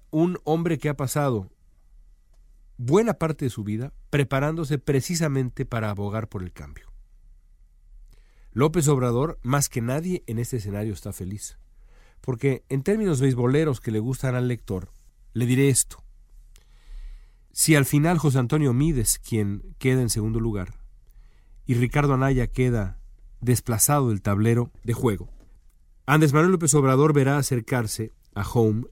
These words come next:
no al cuarto bat, que sabe leer lo que viene desde el montículo, que está bien preparado, que le plantaría cara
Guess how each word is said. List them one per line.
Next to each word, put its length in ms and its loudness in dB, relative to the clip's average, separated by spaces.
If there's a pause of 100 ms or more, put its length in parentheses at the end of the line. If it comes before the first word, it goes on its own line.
no 360 4
al 140 0
cuarto 400 2
bat, 180 -4 (920)
que 120 -10
sabe 280 4
leer 400 4
lo 140 2
que 100 -6
viene 260 0
desde 400 -2
el 80 -6
montículo, 640 -6 (460)
que 100 -10
está 180 -2
bien 220 2
preparado, 600 -2 (580)
que 180 -4
le 580 2 (580)
plantaría 500 0
cara 380 0